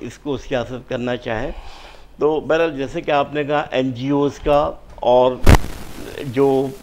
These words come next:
इमरान खान साहब ने, इन्होंने जो पैसे जमा किए, देखिए, अ, ये credibility की बात है। बहुत सारी एनजीओज़ हैं जो काम कर रही हैं और बहुत सारी सियासी जमातें वो भी काम कर रही हैं।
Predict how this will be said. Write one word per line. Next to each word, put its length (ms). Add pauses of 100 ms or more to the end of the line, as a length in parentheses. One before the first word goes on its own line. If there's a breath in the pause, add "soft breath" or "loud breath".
(160)
इमरान 320
खान 260
साहब 240
ने, 140
इन्होंने 280
जो 100 (100)
पैसे 260
जमा 280
किए, 280 (1000 loud breath)
देखिए, 400
अ, 420 (180)
ये 260
credibility 840
की 160
बात 400
है। 380 (200)
बहुत 340
सारी 340
एनजीओज़ 540
हैं 280 (380 soft breath)
जो 140
काम 380
कर 200
रही 280
हैं 260 (420 loud breath)
और 80
बहुत 220
सारी 280
सियासी 460
जमातें 400
वो 140
भी 140
काम 280
कर 180
रही 240
हैं। 100